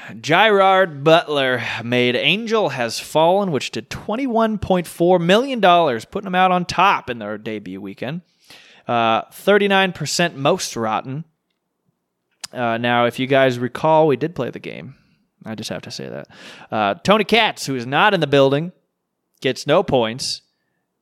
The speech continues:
and doesn't get to pass go or collect two hundred dollars. He gave it a fifty-five. Luckily, he's not here, uh, because, ugh.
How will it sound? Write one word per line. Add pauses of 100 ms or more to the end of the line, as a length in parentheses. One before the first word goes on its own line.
(100)
and
doesn't
get
to
pass
go
or
collect
two
hundred
dollars.
He
gave
it
a
fifty-five. (600)
Luckily,
he's
not
here, (520)
uh,
because, (240)
ugh.